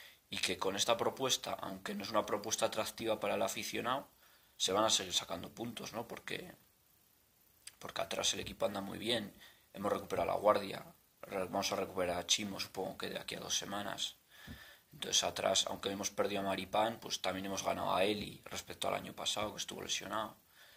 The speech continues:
Tachi me parece un buen jugador. Bueno, eso, la fuerza del equipo está atrás, como, realmente como,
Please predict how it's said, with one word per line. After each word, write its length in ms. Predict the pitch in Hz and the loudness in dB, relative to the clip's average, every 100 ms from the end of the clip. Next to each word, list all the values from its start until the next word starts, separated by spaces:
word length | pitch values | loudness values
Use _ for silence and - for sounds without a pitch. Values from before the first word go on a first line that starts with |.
| - - _ | -20 -20 _
Tachi 440 | 104 107 - 98 | 6 8 8 4
me 40 | 92 | -2
parece 260 | 92 - | -4 -2
un 40 | 92 | -4
buen 140 | 90 | -4
jugador. 520 | 87 95 87 107 107 - _ _ - - - - - - - - _ | -4 -2 0 0 -2 -8 _ _ -20 -20 -20 -20 -20 -20 -20 -20 _
Bueno, 280 | - 123 120 - _ _ _ - - - - - - _ _ _ | -8 -8 -8 -14 _ _ _ -14 -8 -8 -8 -10 -16 _ _ _
eso, 960 | 95 92 - 98 104 101 95 98 90 - - 67 - _ - - _ _ _ | -6 -2 0 0 -2 -2 -2 -4 -8 -10 -14 -16 -18 _ -4 -4 _ _ _
la 80 | - | -4
fuerza 260 | 92 101 110 | -2 0 2
del 100 | 107 | 2
equipo 140 | 107 | 2
está 200 | 104 117 | 4 4
atrás, 340 | - 104 104 - | 6 4 4 2
como, 460 | 95 90 - - _ - - | -4 -6 -6 -8 _ -4 2
realmente 460 | 104 110 117 240 | 2 2 0 -4
como, 580 | - 98 139 - - - | 0 2 2 2 0 -4